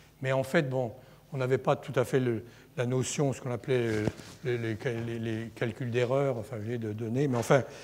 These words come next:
on peut le traduire en li-, en lisant. J'ai pris le temps un peu d'aller lire le, le, le, le manuscrit, justement. Et il note, euh, justement, Cassini, donc, euh, Jean-Dominique, là,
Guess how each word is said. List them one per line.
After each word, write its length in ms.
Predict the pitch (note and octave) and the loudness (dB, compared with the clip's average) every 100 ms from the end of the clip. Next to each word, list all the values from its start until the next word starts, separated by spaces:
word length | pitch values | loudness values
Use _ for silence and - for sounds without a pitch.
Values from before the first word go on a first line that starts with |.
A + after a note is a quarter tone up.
| - - D3+ | -18 -8 -4
on 60 | |
peut 160 | A#2 F3 | 2 4
le 60 | |
traduire 460 | D3+ D3+ C#3+ D#3+ D#3 | 4 4 6 8 8
en 100 | C3 | 6
li-, 160 | C#3 D3+ | 4 0
en 80 | |
lisant. 560 | C3 C#3 C3+ D#3 C#3 C3 - - | 0 0 2 2 2 -2 -10 -14
J'ai 140 | - | -6
pris 140 | C3+ D3 | -4 -2
le 60 | |
temps 200 | B2+ D#3+ | 0 0
un 60 | C3+ | 0
peu 120 | D3+ | 0
d'aller 240 | B2+ A#2+ B2 | 0 0 0
lire 220 | C#3+ B2+ | 0 2
le, 240 | A2+ G#2+ - - - - | 0 0 -6 -20 -20 -12
le, 160 | - B2 | -4 -4
le, 120 | A#2 | -2
le 220 | A#2 A#2+ | -6 -6
manuscrit, 600 | A#2+ A#2+ A#2 - - F3 F3 - - | -6 -4 -6 -8 -6 -6 -6 -20 -14
justement. 320 | C#3+ C3+ D3+ - - | -6 -6 -6 -14 -6
Et 160 | D3 C#3 | 0 2
il 160 | C3 C#3+ | 2 4
note, 340 | E3+ F3+ - - - - - D#3 | 2 2 -4 -20 -20 -20 -10 -4
euh, 540 | C3 B2 A#2+ A#2 A#2+ D3 - - | -2 0 0 -2 -4 -10 -18 -20
justement, 380 | - C3+ C#3+ | -10 -6 -6
Cassini, 540 | C3+ C3 - B2+ C#3+ F3+ | -6 -6 -6 -4 0 0
donc, 280 | C3 A2 B2 | -2 -4 -4
euh, 140 | G#2+ - - - - - - | -6 -8 -18 -20 -20 -20 -18
Jean-Dominique, 540 | C#3 A#2 A2+ B2+ F3 C#3+ | -8 -6 -4 -4 -4 -4
là, 140 | C3 | -6